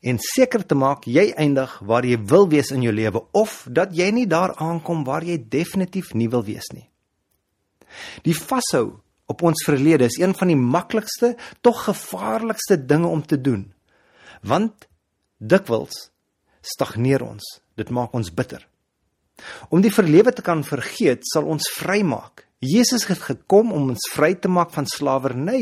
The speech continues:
maar dikwels hou ons onsself gevange in ons verlede.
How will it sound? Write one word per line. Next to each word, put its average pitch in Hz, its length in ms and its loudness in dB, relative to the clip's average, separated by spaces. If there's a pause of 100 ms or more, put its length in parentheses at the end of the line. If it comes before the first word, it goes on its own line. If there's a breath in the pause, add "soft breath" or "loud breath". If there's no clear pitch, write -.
maar 127 300 0 (400 loud breath)
dikwels 156 760 -2
hou 113 220 2 (180)
ons 180 240 0
onsself 240 800 -6
gevange 220 640 -4
in 175 100 -12
ons 185 380 -6
verlede. 147 640 -4